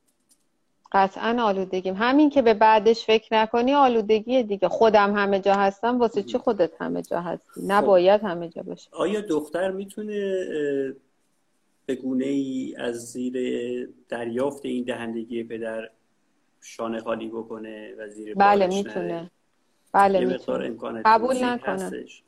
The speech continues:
Speaker 2: قبول، یعنی مثلاً پدر یک چیزی رو فرض کنی، یه ماشینی رو واسش می‌خره و دختر بگه: «من اینو نمی‌خوام.»
Speaker 1: آره، می‌تونه حتی ادای عجزه رو در بیاره، بگه: «من که نمی‌تونم رانندگی کنم.» اگه آگاهیشو داشته باشه، دختر که راحت می‌تونه شونه خالی کنه.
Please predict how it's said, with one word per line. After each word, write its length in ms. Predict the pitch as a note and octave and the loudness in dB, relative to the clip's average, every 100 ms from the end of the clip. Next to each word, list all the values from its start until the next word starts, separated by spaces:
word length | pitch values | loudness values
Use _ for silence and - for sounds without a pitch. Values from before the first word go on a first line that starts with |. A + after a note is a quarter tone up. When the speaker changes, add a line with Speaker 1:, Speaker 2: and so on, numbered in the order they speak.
| - | -10
Speaker 2:
قبول، 300 | A2 A2+ - | -10 -10 -8
یعنی 120 | A#2 | -6
مثلاً 260 | A#2 A#2+ A#2 | -6 -8 -10
پدر 280 | A#2+ A#2 | -8 -8
یک 220 | A#2+ B2 C3 | -8 -10 -12
چیزی 180 | A#2+ | -14
رو 80 | A#2+ | -14
فرض 260 | A#2 A#2+ - | -8 -8 -6
کنی، 180 | B2+ B2+ | -2 -2
یه 80 | |
ماشینی 400 | B2 A2+ - B2+ | -2 -4 -6 -6
رو 120 | B2+ B2+ | -4 -6
واسش 360 | A#2+ B2+ B2 | -8 -12 -12
می‌خره 380 | C3+ - C3 B2+ | -14 -8 -8 -6
و 100 | B2+ B2 | -10 -12
دختر 260 | - A#2+ | -10 -10
بگه: 160 | B2 B2 | -10 -14
«من 80 | B2 | -18
اینو 160 | B2 | -18
نمی‌خوام.» 440 | B2 A#2+ - A2 - _ _ _ _ _ _ _ C4+ | -18 -20 -16 -18 -18 _ _ _ _ _ _ _ 4
Speaker 1:
آره، 200 | D4+ E4+ | 6 4
می‌تونه 360 | F4+ F4 F4 | 2 0 2
حتی 260 | E4 E4 E4 D4 B3+ - | 2 4 6 6 6 2
ادای 400 | A3+ A#3 C4 C4+ | 2 6 6 8
عجزه 440 | B3 A#3+ A#3 A3+ | 6 6 4 6
رو 160 | A#3 A#3 | 6 6
در 180 | A#3+ A#3 | 6 6
بیاره، 160 | A#3+ | 4
بگه: 160 | A#3 A#3 | 2 2
«من 160 | A#3 | 0
که 100 | A3+ | 0
نمی‌تونم 400 | B3 A#3+ - G#3 | -2 -2 -2 -2
رانندگی 520 | G3 F3+ F3+ F3+ F3+ F3+ | 0 -2 -4 -6 -8 -8
کنم.» 260 | - - | -8 -4
اگه 220 | - A#3+ B3 | 2 6 8
آگاهیشو 540 | C4 B3+ C4 C4 C4+ | 8 8 6 4 4
داشته 340 | B3+ B3+ C4 | 6 6 6
باشه، 220 | B3+ C4 D#4+ | 4 4 4
دختر 500 | D4+ D4 C#4 D4 D#4+ | 4 4 6 6 6
که 120 | E4 | 6
راحت 360 | C#4 C4+ D#4 | 6 8 6
می‌تونه 320 | F4 F4 B3+ A3+ | 2 0 0 0
شونه 280 | G#3 G3 | -2 -2
خالی 280 | F#3+ F3 E3+ | 0 -2 -4
کنه. 260 | - - | -6 -12